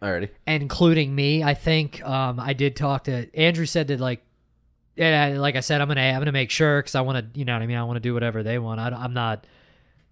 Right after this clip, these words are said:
Speaker 2: they have me, they're having me hosting. I'm not hosting my own showcase. So
Speaker 1: <laughs> Right, right,
Speaker 2: I,
Speaker 1: right,
Speaker 2: I'm,
Speaker 1: right.
Speaker 2: I'm cool with whatever they wanna, they want me to do.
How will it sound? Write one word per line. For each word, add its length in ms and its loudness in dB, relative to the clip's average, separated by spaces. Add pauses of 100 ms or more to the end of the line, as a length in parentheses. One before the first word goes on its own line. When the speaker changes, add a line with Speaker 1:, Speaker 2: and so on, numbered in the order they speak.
(160)
Speaker 2:
they 120 4
have 240 4
me, 100 2
they're 140 4
having 280 4
me 180 2
hosting. 440 -2
I'm 120 -2
not 280 0
hosting 580 -2
my 260 2
own 180 -2
showcase. 480 2 (120)
So 180 6
Speaker 1:
<laughs> 140 4
Right, 0 -
right, 320 4
Speaker 2:
I, 60 6
Speaker 1:
right, 400 4
Speaker 2:
I'm, 100 -2
Speaker 1:
right. 180 -2
Speaker 2:
I'm 180 0
cool 280 6
with 320 -2
whatever 760 0 (300)
they 200 -2
wanna, 280 -2
they 220 -2
want 240 -2
me 100 -2
to 100 -2
do. 380 -2